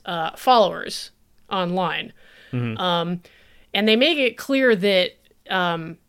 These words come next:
Speaker 1: and this is also what makes the movie, like, quite relevant. It's not just the true crime element, but also the,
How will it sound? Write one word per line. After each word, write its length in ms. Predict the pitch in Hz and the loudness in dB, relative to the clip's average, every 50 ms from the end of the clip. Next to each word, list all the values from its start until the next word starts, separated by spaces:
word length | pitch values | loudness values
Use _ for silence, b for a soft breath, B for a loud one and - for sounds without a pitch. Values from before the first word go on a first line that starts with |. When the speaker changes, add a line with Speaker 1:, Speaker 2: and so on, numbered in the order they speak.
| _ _ _ _ _ _ _ _ _ _ _ _ _ _ - - _ - | _ _ _ _ _ _ _ _ _ _ _ _ _ _ -20 -6 _ 2
Speaker 1:
and 220 | 240 240 240 226 - | 2 2 2 0 -4
this 280 | 226 220 311 311 - - | -6 -4 -2 -2 -2 -2
is 140 | 285 233 240 | -2 -4 -2
also 400 | - - 262 269 - - 254 233 | 0 2 2 2 0 0 0 0
what 160 | 226 220 208 | 0 0 0
makes 280 | 208 202 202 190 - - | 0 -2 -4 -6 -6 -8
the 60 | 220 | -4
movie, 340 | 196 202 202 190 180 196 185 | -2 -2 -2 -2 -2 -4 -4
like, 220 | 175 170 165 - | -4 -4 -6 -8
quite 300 | - - - 202 - 180 | -6 -4 -4 -2 -2 -2
relevant. 440 | 175 185 180 190 190 175 165 170 - | -4 -2 -2 -2 -2 -2 -4 -6 -8
It's 160 | - - - | -8 -8 -8
not 100 | 233 214 214 | -8 -8 -6
just 200 | 233 - - - | -8 -8 -8 -10
the 60 | 190 | -12
true 240 | - - - 208 180 | -10 -8 -8 -8 -8
crime 340 | - - 196 175 175 190 | -8 -8 -6 -6 -4 -4
element, 400 | 196 185 175 165 160 165 170 - | -4 -4 -4 -4 -6 -8 -10 -10
but 100 | - 180 175 | -10 -8 -6
also 340 | 170 175 175 - - 190 175 | -6 -6 -8 -8 -10 -10 -10
the, 400 | 151 - 175 165 160 156 160 | -8 -8 -8 -8 -8 -8 -10